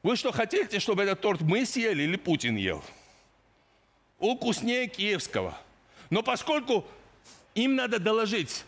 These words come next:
вот я щас смотрел, два сообщения в Укрправде. Первое. Мы перевыполнили бюджет первого квартала на два и три десятых процента.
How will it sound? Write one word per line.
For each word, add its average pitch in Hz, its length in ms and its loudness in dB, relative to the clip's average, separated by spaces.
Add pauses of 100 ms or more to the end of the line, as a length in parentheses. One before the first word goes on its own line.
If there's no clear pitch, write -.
(120)
вот 147 120 0
я 196 160 2
щас 220 200 -2
смотрел, 196 440 2 (800)
два 220 220 2
сообщения 180 580 0
в 113 40 4
Укрправде. 120 520 0 (160)
Первое. 156 460 0 (440)
Мы 208 220 2
перевыполнили 247 840 0
бюджет 196 580 0 (800)
первого 214 300 0
квартала 233 400 0
на 202 160 0
два 226 440 0
и 185 100 0
три 214 180 2
десятых 170 440 0
процента. 139 560 -2